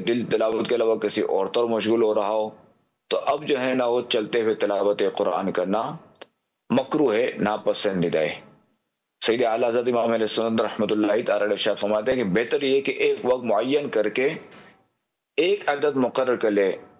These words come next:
اب اس قدر جو درود شریف پڑھنا ہو نا وہ باوضو اور دو زانوں اور ادب کے ساتھ مدینہ منورہ کی طرف منہ کر کے روزانہ عرض کیا کرے، جس کی مقدار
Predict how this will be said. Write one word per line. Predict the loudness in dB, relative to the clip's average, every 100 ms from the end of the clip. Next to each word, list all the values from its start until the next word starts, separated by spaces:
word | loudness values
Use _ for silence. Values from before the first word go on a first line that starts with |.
| _ _ -8
اب | -4 -4 -2
اس | -2 0
قدر | 0 2 0
جو | 0 0
درود | 0 0
شریف | 0 0
پڑھنا | 0 0 -2
ہو |
نا | 0
وہ | 0
باوضو | 0 0 2 2 2 0 2 2 2 -2 -12 _ _ _ _ _ 0
اور | 0
دو | 2 2 2
زانوں | 2 0 0 0
اور | 0 2
ادب | 2 0 -2 -2
کے | -6
ساتھ | 0 0 0 -4 -8 _ -20 -20 -6
مدینہ | -4 0 0 0
منورہ | 2 2 2 0
کی | 0 -2
طرف | 0 0
منہ | 2 2 2 0
کر | 0 -2
کے | 0 -2 -2
روزانہ | -2 0 0 0 0
عرض | -2
کیا | -2 -2
کرے، | 0 -2 -2 -8 -20 -20 -20 _ _ _ _ _ _ -2
جس | 0 0 2
کی | 0
مقدار | 0 0 2 2